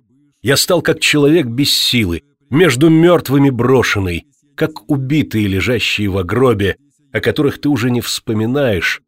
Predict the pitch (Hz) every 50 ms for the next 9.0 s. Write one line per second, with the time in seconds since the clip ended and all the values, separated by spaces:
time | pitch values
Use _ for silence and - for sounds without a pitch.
0 | _ _ _ _ _ - 139 131 127 127 - 156 143 143 143 - - - - 117
1 | - 120 120 110 - - - 139 127 - - 98 101 101 98 113 117 113 107 -
2 | - 98 - - 104 98 95 87 64 - - - - - - _ _ _ _ _
3 | _ _ _ _ _ _ _ _ _ _ _ _ _ _ _ _ - 135 135 127
4 | - - 117 110 110 110 104 92 - 117 135 131 110 107 110 107 107 107 104 98
5 | - _ _ _ _ _ _ - 87 82 80 104 113 120 131 127 - - - -
6 | 107 113 120 - - - _ - - 110 98 78 69 73 85 - - - _ _
7 | _ _ _ _ - - 92 107 143 135 135 131 123 123 117 95 - - - -
8 | - _ _ - 107 98 95 92 98 117 123 113 90 87 90 80 80 - - _